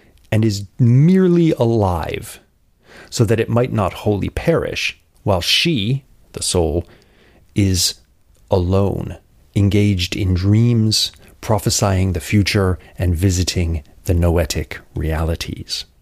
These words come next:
And the same thing happens to her, the soul, whenever she contemplates one of the noetic realities by herself.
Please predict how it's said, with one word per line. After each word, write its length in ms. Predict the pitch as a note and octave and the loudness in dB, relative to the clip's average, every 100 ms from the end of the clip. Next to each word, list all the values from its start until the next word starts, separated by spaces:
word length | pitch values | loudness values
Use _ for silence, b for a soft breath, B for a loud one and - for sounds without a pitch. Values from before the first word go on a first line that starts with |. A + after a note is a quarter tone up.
| _ _ _ _ - | _ _ _ _ -2
And 140 | G#2+ | 0
the 80 | G#2 | 2
same 260 | - C#3 | 2 2
thing 220 | F3 B2 F#2 | 2 0 0
happens 360 | G2 F2+ E2+ | -2 -2 -4
to 100 | - | -4
her, 300 | D#2+ - A#2+ B2 | -4 -2 -2 -2
the 80 | - | -2
soul, 420 | - D#2 F2+ - b b b b _ _ - | 0 0 -2 -4 b b b b _ _ 0
whenever 500 | A2+ A2+ B2+ C3+ C#3 | 2 4 4 2 0
she 220 | - - | 0 -4
contemplates 680 | - G#2 G2 F2 F#2 E2 | 0 0 2 0 -2 -2
one 140 | F#2+ F2+ | 0 2
of 100 | E2 | 2
the 80 | F2 | 2
noetic 400 | E2+ E2+ E2 - | 2 2 0 -2
realities 640 | E2 D#2+ - E2 E2+ - - _ - | -2 0 -2 -6 -8 -14 -16 _ -10
by 100 | - | -10
herself. 560 | - - - - - | -6 -4 -4 -6 -10